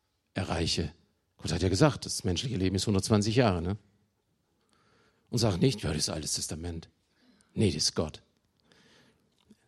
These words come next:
Okay, also, ja. Alles ist gut geworden. Und dabei hatte ich nie den,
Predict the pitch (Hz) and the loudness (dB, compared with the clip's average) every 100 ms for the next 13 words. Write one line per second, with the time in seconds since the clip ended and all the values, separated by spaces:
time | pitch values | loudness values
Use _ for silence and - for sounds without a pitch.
0 | _ _ - - 82 78 - - 85 76 | _ _ -2 2 0 -2 -8 -2 0 0
1 | - _ _ _ _ _ - - - _ | -4 _ _ _ _ _ -8 -8 -10 _
2 | _ _ _ _ _ _ _ _ _ _ | _ _ _ _ _ _ _ _ _ _
3 | _ _ _ _ _ _ _ _ _ _ | _ _ _ _ _ _ _ _ _ _
4 | _ _ - - _ 113 113 107 98 - | _ _ -20 -20 _ 0 2 4 4 2
5 | - - - 85 80 - 69 76 - - | -2 0 0 0 -4 -4 -8 -8 -12 -18
6 | _ _ _ - - - 143 196 214 202 | _ _ _ -20 -12 2 6 8 6 6
7 | 190 254 254 220 | 6 6 4 2